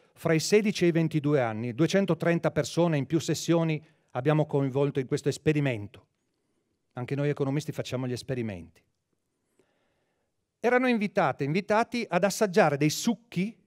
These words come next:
di frutta, succo d'uva, le foto in alto, succo di mela, le foto in basso. In bicchierini anonimi, solo numerati.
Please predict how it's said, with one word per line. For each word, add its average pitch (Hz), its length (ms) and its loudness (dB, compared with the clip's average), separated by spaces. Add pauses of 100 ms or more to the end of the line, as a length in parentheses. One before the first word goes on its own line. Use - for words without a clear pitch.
(160)
di 131 100 -8
frutta, 185 720 -2 (420)
succo - 380 -2
d'uva, 160 580 4 (140)
le 113 140 -8
foto 123 240 -6
in 127 100 -4
alto, 120 560 -6
succo 190 360 -2
di 156 120 4
mela, 120 400 -2 (220)
le 139 100 -6
foto 135 240 -6
in 120 120 -4
basso. - 460 -12 (1000)
In 214 160 2
bicchierini 233 500 2
anonimi, 156 600 4
solo 196 260 2
numerati. 156 600 0